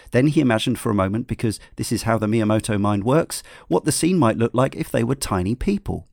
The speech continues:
"Ants, as you know, always have a leader and tend to be carrying things. And as they move, they create a kind of rail," he says. "And I started thinking about a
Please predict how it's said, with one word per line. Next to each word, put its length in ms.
"Ants, 400
as 160
you 100
know, 360
always 240
have 140
a 40
leader 260
and 100
tend 160
to 60
be 100
carrying 360
things. 380
And 280
as 180
they 120
move, 240
they 120
create 400
a 60
kind 280
of 200
rail," 380
he 100
says. 380
"And 140
I 80
started 340
thinking 320
about 300
a 20